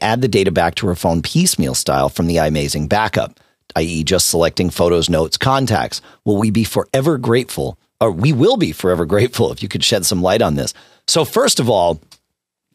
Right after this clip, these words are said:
uh, this is a great little t-, sort of tip. If you forget your pa-, password, you still have some access to your, uh, device. Now, it's not just if her phone turns off that she will need to type the code.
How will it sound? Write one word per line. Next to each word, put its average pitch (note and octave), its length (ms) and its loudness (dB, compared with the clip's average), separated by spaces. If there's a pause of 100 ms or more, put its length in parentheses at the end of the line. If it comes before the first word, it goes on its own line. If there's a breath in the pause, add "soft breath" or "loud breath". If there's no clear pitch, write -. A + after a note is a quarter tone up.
(160)
uh, A#2 240 0
this D#3+ 240 0
is F3+ 120 0
a D3 60 0
great C3+ 220 0
little A#2+ 220 0 (360)
t-, - 120 -6
sort C#3 200 0
of - 120 -6
tip. D#3 320 0
If - 120 -10
you F#2+ 60 -4
forget G#2 240 -4
your F#2+ 100 -6
pa-, A#2+ 280 0 (380)
password, F#2+ 580 0 (340 soft breath)
you A#2+ 80 0
still D#3+ 360 2
have B2+ 200 2
some G#2+ 540 0 (340 soft breath)
access F2+ 560 0 (240)
to E2 360 0
your, D#2+ 640 -2
uh, C#2+ 260 -6
device. F#2 480 -2 (320 loud breath)
Now, A2 320 0
it's A#2 180 0
not A#2+ 420 2 (100)
just A2+ 500 0
if G#2 120 0
her G#2+ 100 0
phone A2 340 0
turns G2+ 420 0
off F2+ 420 0 (140)
that - 140 -2
she - 180 0
will F2 180 0
need E2 360 0
to F2 60 -4
type E2 260 -2
the D#2+ 80 -8
code. E2 480 0